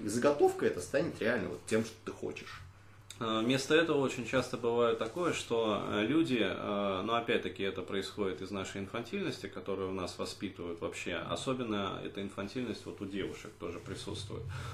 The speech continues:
Speaker 2: А проявляется она в том, что, э, «догадайся, чего я хочу». То есть, э, очень часто вот с этим как бы девушки грешат.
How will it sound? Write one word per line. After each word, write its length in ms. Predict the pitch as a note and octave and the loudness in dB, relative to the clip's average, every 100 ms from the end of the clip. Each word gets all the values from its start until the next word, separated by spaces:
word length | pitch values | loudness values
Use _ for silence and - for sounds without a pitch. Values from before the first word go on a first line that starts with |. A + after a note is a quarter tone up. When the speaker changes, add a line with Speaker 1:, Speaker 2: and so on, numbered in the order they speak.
| - | -6
Speaker 2:
А 300 | G2+ G2+ G2+ G2+ | 0 4 6 6
проявляется 580 | A#2 B2+ E3 E3 - | 4 4 6 4 2
она 180 | A2+ A2 | -2 -2
в 80 | G#2 | -2
том, 160 | C3 C3 | -2 -2
что, 920 | - A2+ G#2 G2+ F#2 G2 G2+ F#2+ F#2 | 0 4 4 4 2 0 0 0 2
э, 40 | |
«догадайся, 540 | G2 G2+ G#2 B2+ B2 G2+ | 2 4 4 4 2 -4
чего 280 | - G2 | -4 -2
я 120 | G2+ F#2+ | 0 -2
хочу». 320 | - - F#2 - - - - - - | -6 -10 -12 -12 -14 -14 -16 -16 -4
То 120 | F#2+ | -2
есть, 220 | F2+ - | -2 0
э, 1120 | G#2 G2+ G2 G2 F#2 F#2 F#2 F2+ F2 E2+ - G2 | 2 4 6 6 6 4 2 0 -2 -4 -2 0
очень 300 | G2+ G#2+ G2+ | 0 -2 -2
часто 320 | G2+ - F2+ | -2 -2 -4
вот 120 | F#2 | -4
с 60 | - | -2
этим 240 | G2 E2 F2 | -4 -4 -10
как 120 | F2 | -12
бы 680 | F2 E2+ E2 E2 E2 - F2 | -4 -2 -2 -4 -6 -6 -6
девушки 420 | F#2 F#2 F2 - | -2 -2 -2 -6
грешат. 440 | E2+ F2+ F2+ F#2 | -6 -4 -4 -4